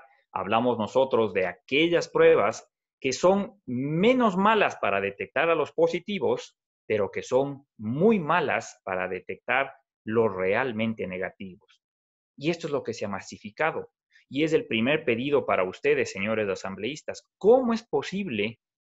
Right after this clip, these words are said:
que el brazo operativo del Ministerio de Salud Pública, la Agencia de Regulación y Control Sanitario, el arsa,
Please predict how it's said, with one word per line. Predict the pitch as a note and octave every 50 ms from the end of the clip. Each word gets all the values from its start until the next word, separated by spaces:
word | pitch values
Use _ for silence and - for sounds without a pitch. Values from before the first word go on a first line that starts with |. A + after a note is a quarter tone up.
| _ _ _ _
que | - B2+ B2+ B2 A#2
el | A2+ A2+
brazo | A2 B2 C3+ D#3+ G3 F#3+ - D#3
operativo | - - A2+ G#2+ G#2 G2+ - D#3 E3+ D#3 C3+
del | A2+ G#2
Ministerio | G2+ G2 G2 G2 F#2 - - D3+ D#3 D#3 B2
de | G#2+ G#2+
Salud | - G2+ A2 C3+ C3+ -
Pública, | - E3 E3 C#3 A2 F#2 - - G2 G#2+ A2 G2+
la | F#2+ F#2 F2+
Agencia | - - B2 C#3 D3 - - B2+ A2
de | G2+ G#2 G2+ F#2
Regulación | F2 F#2+ F2+ F2+ F2+ F#2 F2 - B2+ C3+ C3+
y | A#2+
Control | - - F#2+ F#2 - A#2+ C3 B2+
Sanitario, | B2+ A2+ G2+ G2 - - B2 C3 B2 G#2+ F#2+
el | F#2 F#2+ A2+
arsa, | C#3 E3+ F#3 D#3 - - - G2+ A2+ A#2 - -